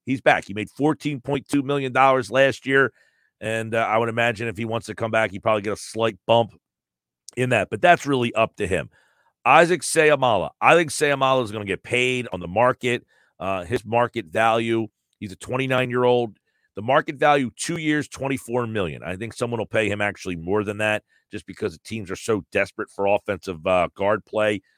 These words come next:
um, on the interior. So I think you're gonna see Seumalo get a big payday, and he probably ends up moving on. Andre Dillard is another one.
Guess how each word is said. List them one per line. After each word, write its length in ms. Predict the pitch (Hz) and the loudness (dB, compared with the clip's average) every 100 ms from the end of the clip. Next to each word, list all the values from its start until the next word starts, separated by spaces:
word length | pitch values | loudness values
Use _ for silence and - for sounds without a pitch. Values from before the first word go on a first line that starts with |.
| _ _ - | _ _ -12
um, 460 | 92 92 90 90 90 | -8 -6 -6 -8 -8
on 140 | 101 98 | -8 -6
the 120 | 95 | -8
interior. 480 | 87 - 107 110 101 | -10 -4 -2 0 -2
So 140 | 101 | 2
I 140 | 110 | 2
think 260 | 120 147 - | 4 -2 -2
you're 120 | 123 | -4
gonna 200 | 120 113 | -4 -6
see 380 | - 117 113 107 | -6 -4 -2 -2
Seumalo 680 | - 123 110 101 107 113 107 | -4 -2 0 2 2 2 2
get 140 | 101 | -2
a 40 | 82 | -4
big 280 | 107 95 | -4 -6
payday, 560 | - 113 110 107 104 98 _ _ _ - | -2 -2 2 2 2 0 _ _ _ -12
and 100 | 98 | -8
he 120 | 120 | -6
probably 420 | - 113 107 104 | 2 4 4 2
ends 160 | 104 92 | -2 0
up 180 | 101 - | -2 0
moving 320 | 101 104 101 | -2 -2 2
on. 260 | 104 107 104 | 2 2 0
Andre 500 | 117 143 175 165 160 | 2 2 2 2 0
Dillard 500 | 113 135 147 135 113 | 0 2 4 4 2
is 80 | 92 | -2
another 320 | 104 113 110 | 0 2 2
one. 240 | 95 78 | 0 -4